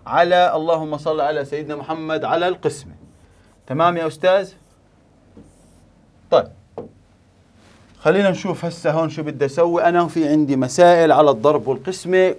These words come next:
كيف بدي أشتغل؟ أول إشي يا أستاذ جيت اطلعت أنا، بدي أحل طبعا أنا أول، خلينا نحكي، بدي أحل هاي، وبدي أحل بس هاي وهاي، وبدي أحل أول ثنتين، وبضل عندكم اللي بالأزرق هدول واجب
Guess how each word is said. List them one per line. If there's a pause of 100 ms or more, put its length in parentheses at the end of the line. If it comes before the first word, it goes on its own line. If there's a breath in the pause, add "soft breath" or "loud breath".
كيف
بدي
أشتغل؟ (260)
أول
إشي
يا
أستاذ
جيت
اطلعت
أنا، (580 soft breath)
بدي
أحل
طبعا
أنا
أول،
خلينا
نحكي، (960 loud breath)
بدي
أحل
هاي، (300)
وبدي
أحل (720)
بس
هاي
وهاي، (800 soft breath)
وبدي
أحل
أول
ثنتين،
وبضل
عندكم
اللي
بالأزرق
هدول
واجب